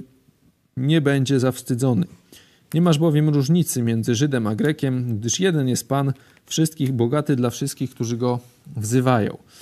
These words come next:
Znowu d-, pytanie, dlaczego o tym fragmencie mówimy?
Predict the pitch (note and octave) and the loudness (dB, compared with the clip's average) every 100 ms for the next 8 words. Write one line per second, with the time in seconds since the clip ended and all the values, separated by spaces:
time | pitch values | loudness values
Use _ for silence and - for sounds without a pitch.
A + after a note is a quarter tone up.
0 | - _ _ _ - B2+ D#3+ B2 A#2+ - | -20 _ _ _ -4 0 4 2 0 -4
1 | C#3+ C3+ B2 A#2+ C3+ C3+ D#3+ D3 - C#3+ | -2 0 0 2 0 2 0 0 -2 -2
2 | D3 C#3 C#3 B2 C#3 C3+ - B2+ A2+ - | -2 -2 -2 -2 -2 -2 0 -2 -2 -8
3 | _ - - C3+ B2+ B2+ B2+ C3 G#3+ | _ -20 -6 -4 -2 -2 0 0 -2